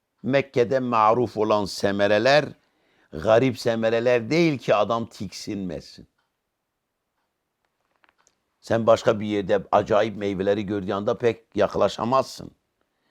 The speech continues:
Sonra dedi ki, emniyet am olsun. İc'al hâzâ beleden aminen. Aminen mutlaktır.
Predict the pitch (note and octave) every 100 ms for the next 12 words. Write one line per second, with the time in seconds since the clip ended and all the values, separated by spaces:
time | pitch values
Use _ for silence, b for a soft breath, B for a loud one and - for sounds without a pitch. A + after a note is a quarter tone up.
0 | b b b b - B2+ C#3+ C#3+ C#3+ C#3
1 | D3 - B2+ C#3+ D3 _ _ _ _ _
2 | B2 B2+ B2 B2+ C3+ D3 - - C3+ C3
3 | G#2+ E2 - D#2 B2 B2 A2+ A#2+ A2+ A#2+
4 | A#2+ G#2+ G#2+ G#2 D#2+ A2+ A#2 A#2 G#2 A#2+
5 | B2 A#2+ _ - G#2+ G2+ F#2+ F2+ D#2 C2
6 | - - _ _ _ _ _ _ - G2+
7 | G#2 A#2 C3 C3 A#2 - C#3+ B2+ - -